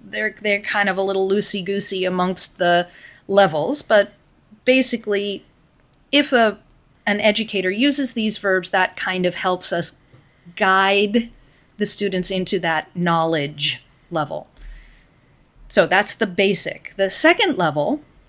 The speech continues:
as I misspoke before, is actually understanding or comprehending. Now, on this level, level two, you actually have to demonstrate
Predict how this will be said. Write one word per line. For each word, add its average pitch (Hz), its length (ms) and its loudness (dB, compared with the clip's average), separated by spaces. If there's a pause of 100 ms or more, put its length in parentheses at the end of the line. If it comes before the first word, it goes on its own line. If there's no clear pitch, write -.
(400)
as 170 300 0
I 165 120 -2
misspoke 170 500 -2
before, 156 300 -4
is 175 160 -4
actually 190 520 0
understanding 180 760 2 (600)
or 233 480 4 (220)
comprehending. 196 800 -2 (640)
Now, 190 340 4
on 190 240 -2
this 392 260 2
level, 175 460 2
level 202 300 0
two, 190 600 0 (240)
you 226 260 2
actually 220 440 2
have 190 260 -2
to 190 80 -4
demonstrate 202 1300 4